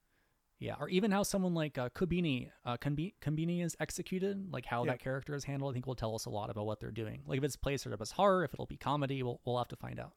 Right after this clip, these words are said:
Speaker 2: Right.
Speaker 1: I'm sure either way, if we get an ending sequence focusing around Kobini, it may be better or worse than the Power one. We'll, we'll have to see how things go.
Speaker 2: We'll see.
Speaker 1: Yeah.
Speaker 2: But, um, on that note,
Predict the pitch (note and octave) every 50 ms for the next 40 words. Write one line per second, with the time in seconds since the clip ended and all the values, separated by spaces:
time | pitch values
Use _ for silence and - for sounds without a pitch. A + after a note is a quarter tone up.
0 | _ _ _ _ _ _ D#3+ C#3+ C3 B2 - - E3+ E3+ - - G3+ G#3 G3+ E3+
1 | E3 E3+ F3 D#3+ D3 C#3+ C#3+ C#3 C3 - C#3+ B2+ D3 C#3 C#3 C#3+ - C3 C3+ C3+
2 | C3 - - C#3+ - - B2 A#2 - - A#2+ C3 C3 - B2 A#2+ A#2+ A#2 A2+ A#2
3 | A2 - A#2 A#2 C3 C3 A#2+ A2+ A2 A2+ C#3 C#3 C3 C#3+ F3 F3+ D#3 C#3 C#3+ C#3
4 | A#2+ C3+ C3 C3 B2 B2 A#2 A#2 A2 A2 - - - - C3 B2+ - - - -
5 | - A#2+ A#2+ A#2+ - - - - C#3 C#3 C#3+ C3 C3 - E3 C#3 B2 B2+ - -
6 | A#2 - - - - - D3+ E3 - - - F#3 E3 - - F3 E3 D#3 - C3+
7 | A#2+ A#2+ - _ _ _ _ _ - - - - - - D3+ D#3 F#3 E3+ D#3 -
8 | - _ - G3+ F3+ F3 F3 E3+ - - G3 F3+ E3+ D#3+ G#3 B3+ C4 A#3 E3+ D3
9 | C3+ C3+ C3